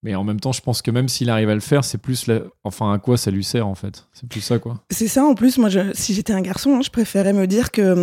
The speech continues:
Speaker 2: hum, j'ai passé un moment avec une fille parce qu'elle en avait envie, et pas
Speaker 1: C'est
Speaker 2: parce qu'à un
Speaker 1: plus
Speaker 2: moment
Speaker 1: ça.
Speaker 2: donné, elle s'est sentie contrainte et que, euh,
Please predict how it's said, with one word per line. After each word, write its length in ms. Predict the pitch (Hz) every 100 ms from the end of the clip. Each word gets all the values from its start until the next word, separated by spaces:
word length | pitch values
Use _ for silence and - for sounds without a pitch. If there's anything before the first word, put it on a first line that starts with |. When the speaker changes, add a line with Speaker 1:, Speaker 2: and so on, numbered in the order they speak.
| 170 165
Speaker 2:
hum, 40 |
j'ai 120 | 175
passé 240 | 180 180 202
un 80 | 185
moment 220 | 180 196
avec 240 | 190 -
une 100 | 190
fille 160 | - 226
parce 160 | 175
qu'elle 140 | - 180
en 60 | 170
avait 180 | 170
envie, 360 | 170 165 208 262 - - - -
et 80 | 180
pas 120 | 190
Speaker 1:
C'est 80 | 208
Speaker 2:
parce 80 |
qu'à 100 | -
un 20 | 170
Speaker 1:
plus 60 |
Speaker 2:
moment 120 | 175 185
Speaker 1:
ça. 40 |
Speaker 2:
donné, 200 | 190 208
elle 100 | 233
s'est 100 | -
sentie 300 | 190 185 208
contrainte 540 | 196 190 - 226 240 220
et 80 |
que, 80 | 190
euh, 640 | 160 160 165 160 156 151